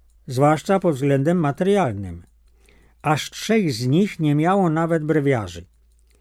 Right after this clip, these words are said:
Według proboszcza Chacickiego oni siebie poczytują, co i rzeczywiście tak jest, bardzo nieszczęśliwymi i zapomnianymi.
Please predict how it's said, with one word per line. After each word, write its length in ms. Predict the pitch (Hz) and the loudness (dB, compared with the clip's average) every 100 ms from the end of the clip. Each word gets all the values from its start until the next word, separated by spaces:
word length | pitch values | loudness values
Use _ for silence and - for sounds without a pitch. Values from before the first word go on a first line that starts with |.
| _ _ _ _ _ | _ _ _ _ _
Według 480 | 120 175 196 175 113 | 2 2 4 0 0
proboszcza 580 | 143 143 170 185 - 120 | -2 0 2 0 -4 -2
Chacickiego 920 | 170 170 151 - - 123 110 160 196 - _ _ _ _ _ _ _ _ | -2 -2 -4 -8 -6 -6 0 0 -2 -6 _ _ _ _ _ _ _ _
oni 320 | 175 202 196 | 4 6 4
siebie 420 | - 180 190 190 | 4 2 4 4
poczytują, 920 | - 175 165 160 120 156 156 156 180 196 | 4 2 2 0 0 2 4 6 4 0
co 340 | - 170 180 | 0 2 4
i 240 | 180 156 147 | 4 2 0
rzeczywiście 800 | 156 147 156 151 185 - 160 | 0 -2 -2 -2 -2 -2 -4
tak 280 | 131 131 - | -2 -4 -4
jest, 480 | 135 139 170 170 - - - _ | -2 0 -2 -4 -14 -20 -20 _
bardzo 440 | 120 165 190 180 175 | 2 4 4 4 4
nieszczęśliwymi 1160 | 170 - 170 160 - 143 127 170 202 202 - | 2 0 -2 -2 -2 -4 2 2 4 0 0
i 80 | 147 | -2
zapomnianymi. 1000 | 123 160 180 170 160 151 139 127 104 85 | 0 0 0 -2 0 0 0 -2 -4 -8